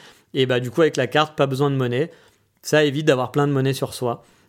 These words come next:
On peut aussi parfois l'utiliser dans certains restaurants. J'ai vu des restaurants qui l'acceptaient. Alors attention, ça ne remplacera pas une carte, c'est pas une carte de crédit non plus. Vous allez pas pouvoir payer des grosses sommes avec. Et il y a plein de restaurants qui n'accepteront pas de payer avec une carte comme ça.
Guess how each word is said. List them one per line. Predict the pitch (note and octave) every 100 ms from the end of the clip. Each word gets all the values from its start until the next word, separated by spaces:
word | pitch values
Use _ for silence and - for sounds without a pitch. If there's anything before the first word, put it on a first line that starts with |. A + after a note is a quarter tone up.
| -
On | C#3
peut |
aussi | E3 D#3+
parfois | E3 D3+ F3+
l'utiliser | D3 D3 F3
dans | D3+
certains | D3 - D#3+
restaurants. | C#3 - A#2+ C#3
J'ai | B2
vu | A#2+
des | B2
restaurants | B2 C3 C3 C#3+
qui | D3 B2+
l'acceptaient. | A#2+ - A#2+ - C#3+ -
Alors | B2 A2+
attention, | B2 B2 - D#3+ - - _
ça | -
ne | C3
remplacera | B2 B2+ B2+ B2
pas | C#3+ C#3+
une | C3
carte, | C#3 C#3+
c'est | -
pas | E3+
une | D3
carte | C3+ C3
de | C3+
crédit | C#3 C3
non | C3+ A#2+
plus. | C3+ D3 D#3 - _ A#2+
Vous | B2
allez | A#2
pas | C3+
pouvoir | C#3 B2+
payer | C3+ B2
des | B2+
grosses | C3 C3+
sommes | - C3+
avec. | C3 C#3 D#3+ C3
Et |
il |
y | G#2+
a |
plein | G#2 B2
de |
restaurants | A#2+ A#2 C3+
qui | C3+ A2+
n'accepteront | G#2 A2+ - -
pas | G#2+ C3+
de | C3
payer | - A#2+ B2+
avec | A2 -
une | A2+
carte | A#2+ A2+
comme | B2+ A2+
ça. | D3+